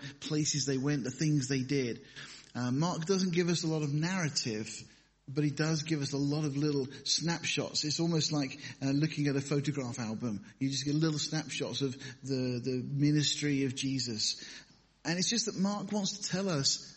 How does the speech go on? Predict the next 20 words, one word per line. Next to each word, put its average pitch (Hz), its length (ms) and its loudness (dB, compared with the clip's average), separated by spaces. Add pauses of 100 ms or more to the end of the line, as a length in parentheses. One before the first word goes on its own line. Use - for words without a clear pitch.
(120)
about 165 300 -2
Jesus. 151 680 -2 (680)
Mark 185 240 -2
was 175 120 0
so 196 220 2
excited 170 580 2
about 143 380 2 (360)
this 160 300 0
one 160 260 4
who 156 120 4
had 147 180 2
saved 190 520 2
him, 135 140 4
who 143 80 6
had 143 180 2
given 185 280 4
him 214 180 6
a 220 60 4
second 135 380 2
chance. 113 540 -2